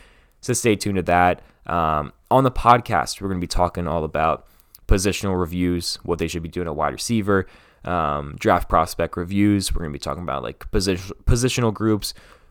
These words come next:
who they should target for the defensive line, the cornerback group. We're gonna have it all. Um, like I said, two podcasts every week,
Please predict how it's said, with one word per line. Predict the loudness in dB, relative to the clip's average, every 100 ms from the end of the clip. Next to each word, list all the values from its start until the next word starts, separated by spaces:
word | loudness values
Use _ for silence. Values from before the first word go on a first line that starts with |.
| _
who | 4
they | 6
should | 6 4
target | 4 4 2
for | -4 -6
the | -6
defensive | -6 -6 -6 -6 0
line, | 4 6 4 2
the | -2
cornerback | -6 -6 -2 -4
group. | -2 -2 0 -2 -4 _ _ _ _ _ -6
We're | 2
gonna | 4
have | 6
it |
all. | 4 4 0 -14 _ _ -8
Um, | -4 -4
like | -4
I | -2
said, | -2 -2
two | 0
podcasts | 2 2 0 -2 -2
every | -6 -4
week, | -2 -2 -4